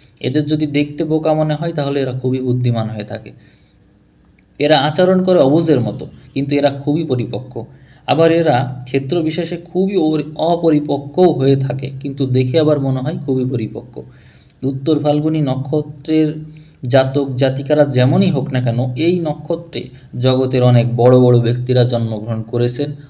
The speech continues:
অনেক মহান ব্যক্তিরা জন্মগ্রহণ করেছেন। তো আজ এ পর্যন্তই রাখবো। কেমন লাগলো আজকের এই উত্তর ফাল্গুনী নক্ষত্রের বিষয়ে বর্ণনা? আশা করি আপনাদের ভালো লেগেছে।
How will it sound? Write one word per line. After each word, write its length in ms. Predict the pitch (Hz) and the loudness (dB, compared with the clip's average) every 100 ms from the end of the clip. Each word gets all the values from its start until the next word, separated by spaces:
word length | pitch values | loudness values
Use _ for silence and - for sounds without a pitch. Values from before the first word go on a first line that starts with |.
| - | -10
অনেক 220 | 120 117 117 | -4 -4 -4
মহান 360 | 117 120 139 147 | -4 0 0 2
ব্যক্তিরা 380 | 123 127 123 107 | 0 -2 -2 -2
জন্মগ্রহণ 560 | 107 104 104 107 104 | -2 -6 -8 -10 -12
করেছেন। 400 | 101 - 113 - - - - - _ | -12 -12 -12 -14 -20 -20 -20 -20 _
তো 260 | 117 113 - - - | -2 -2 -4 -18 -6
আজ 420 | 123 127 123 - | 2 2 2 0
এ 60 | 127 | -2
পর্যন্তই 480 | 135 135 139 139 | 0 0 0 2
রাখবো। 460 | 143 131 131 139 185 - | 2 0 -2 -6 -10 -10
কেমন 380 | - 135 135 131 | -4 0 2 2
লাগলো 580 | 127 123 123 123 139 - | 2 2 2 0 -2 -4
আজকের 460 | - 113 - - 110 | -10 -10 -10 -8 -6
এই 160 | 107 104 - _ | -6 -8 -16 _
উত্তর 420 | - 127 123 127 113 - | -10 -8 -6 -6 -4 0
ফাল্গুনী 380 | 123 123 123 | 0 2 2
নক্ষত্রের 760 | 120 113 - - 123 - 120 113 | 2 0 -6 -6 -6 -6 -6 -6
বিষয়ে 380 | 113 113 120 117 | -8 -6 -2 0
বর্ণনা? 640 | 117 117 120 120 151 - - - - - - - - | 2 2 2 0 -2 -6 -12 -20 -20 -20 -20 -20 -6
আশা 240 | 120 135 | -4 -2
করি 380 | 139 143 143 - | -2 -2 -2 -4
আপনাদের 540 | 135 123 127 127 127 | -8 -4 0 2 2
ভালো 260 | 123 117 123 | 0 2 2
লেগেছে। 400 | 139 139 139 190 | 4 2 -2 -6